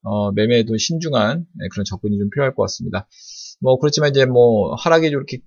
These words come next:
깊게 진행이 되면 또 그만큼 또, 어, 반발적인 그런 힘이 또 강하게 나올 수도 있으니까, 네, 그런 대비를 또 잘하시는 그런 전략이 좀 필요할 것 같습니다. 자, 오늘 준비한 방송 여기까지고요.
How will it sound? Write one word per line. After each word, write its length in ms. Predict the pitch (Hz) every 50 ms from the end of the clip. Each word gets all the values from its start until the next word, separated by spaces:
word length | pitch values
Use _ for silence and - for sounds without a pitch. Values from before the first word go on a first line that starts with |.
| _ _
깊게 260 | - 127 117 - 147
진행이 320 | 135 - 117 117 123 123 110
되면 220 | 113 113 120 117 -
또 240 | 113 110 104 - -
그만큼 360 | - 113 113 110 - 113 107 -
또, 260 | 110 107 104 101 98 - _ _ _ _ _
어, 260 | - 98 101 98 101 101
반발적인 640 | - 110 117 127 135 131 127 123 117 113 117 104
그런 180 | 98 98 107 113
힘이 260 | 127 156 151 147 143 -
또 180 | 127 120 117 117
강하게 300 | - 92 95 110 113 110
나올 180 | 92 85 101 104
수도 180 | - - - 104
있으니까, 600 | 101 - 131 120 98 - - 135 131 107 - - _ - - - - _ _
네, 200 | 101 101 101 101 -
그런 280 | 117 117 117 117 110
대비를 380 | 110 107 110 117 123 123 113 110
또 120 | - 101 101
잘하시는 640 | 95 92 90 101 104 104 104 98 92 98 131 147 -
그런 120 | - 101
전략이 320 | 98 98 92 98 98 95 98
좀 80 | 98
필요할 260 | - - 139 127 120
것 60 | - -
같습니다. 400 | - - - - - - 98 - _ _ _ _ _ _ _ _ _ _ _ _ _ - - - _
자, 100 | - 131
오늘 240 | 135 156 175 175 156
준비한 340 | - 147 151 160 180 175 160
방송 240 | 156 151 143 143 127
여기까지고요. 600 | 110 117 117 - 127 120 117 117 123 147 139